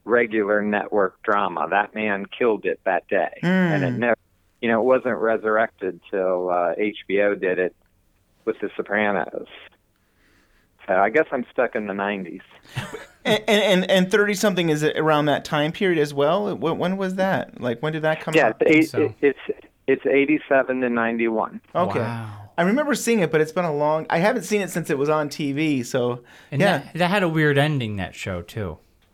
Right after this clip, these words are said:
Speaker 1: Well, it, I mean, it definitely builds. Every season gets better.
Speaker 3: Yeah.
Speaker 1: And then I also have another podcast. I mean, here I am. I didn't even know what
Speaker 3: <laughs>
Speaker 1: podcasting was five years ago.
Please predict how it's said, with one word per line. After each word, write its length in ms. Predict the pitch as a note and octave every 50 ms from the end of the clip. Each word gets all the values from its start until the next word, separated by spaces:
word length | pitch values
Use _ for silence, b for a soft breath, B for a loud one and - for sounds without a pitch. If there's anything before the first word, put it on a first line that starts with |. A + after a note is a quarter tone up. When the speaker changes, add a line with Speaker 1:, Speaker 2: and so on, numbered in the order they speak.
| _ _ _ _ _ B B B B B B B B _
Speaker 1:
Well, 220 | - C3+ C3+ C3+ C3 -
it, 200 | - C#3 C3 B2
I 40 | B2+
mean, 180 | C3+ C3 B2+
it 140 | A#2+ A2+ -
definitely 640 | - B2+ C3+ B2 - - B2 G#2+ F#2 - - G#2+ G#2
builds. 580 | F#2 - A2 G#2 G2+ G2+ F#2+ F#2 F#2 F2 - -
Every 320 | F#2+ F2+ E2+ G2 F#2 - -
season 280 | G#2+ G2 F2 F2+ F#2 F2+
gets 160 | F2 F2 - - - _
better. 440 | - F#2+ F#2+ - E2+ D#2+ D#2 D#2+ D#2
Speaker 3:
Yeah. 260 | - A2 G#2 G#2+ G#2+ -
Speaker 1:
And 60 | -
then 420 | B2 B2 B2+ B2+ B2 B2 A#2+ A#2 - - _
I 160 | - A#2 B2
also 340 | B2+ C3+ F3 F#3+ - - C3+
have 140 | A#2+ A#2 G#2+
another 460 | G2+ G2 G#2+ C3 F3+ A#3+ B3 C4 A#3 - - -
podcast. 520 | G2 F#2 - _ - - E2+ F2 F2+ F#2+ - _ -
I 20 |
mean, 140 | G2 G2 G2+
here 260 | G2+ A2 B2+ C#3 C#3
I 100 | B2+ A#2+
am. 560 | A#2 A#2+ A#2+ A#2+ A2 G2 G2 G2 G#2 A2+ A#2+ A#2+ - -
I 120 | G#2 G#2+
didn't 200 | G#2+ A#2+ - -
even 120 | - C#3
know 120 | G2+ G#2 G#2
what 100 | F#2+ -
Speaker 3:
<laughs> 80 | - - A2 G#2+ G#2 -
Speaker 1:
podcasting 400 | G#2+ G#2 G2+ - _ - G#2 G2
was 260 | G2+ G2+ G#2 G#2+ G#2 G#2 - -
five 200 | G2 F#2+ F#2 F2 F#2+
years 200 | F#2 F2+ F2 - -
ago. 320 | F#2 - F2+ E2+ E2 E2